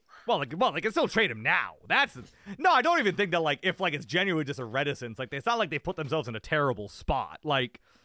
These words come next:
if they really just don't wanna sign him to the big deal, they can franchise him and trade him and get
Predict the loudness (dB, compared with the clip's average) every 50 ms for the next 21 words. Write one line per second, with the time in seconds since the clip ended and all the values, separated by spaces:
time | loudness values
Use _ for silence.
0 | _ _ _ -12 -4 0 0 4 4 4 4 6 6 6 6 4 4 2 0 2
1 | 2 2 2 4 2 2 2 0 0 0 2 2 2 0 0 -2 -2 0 0 0
2 | 0 2 2 2 2 2 2 0 -2 -2 0 0 0 2 2 2 2 2 0 -2
3 | -4 -4 -6 -4 -2 0 2 2 2 0 -2 -2 -2 -2 -2 -4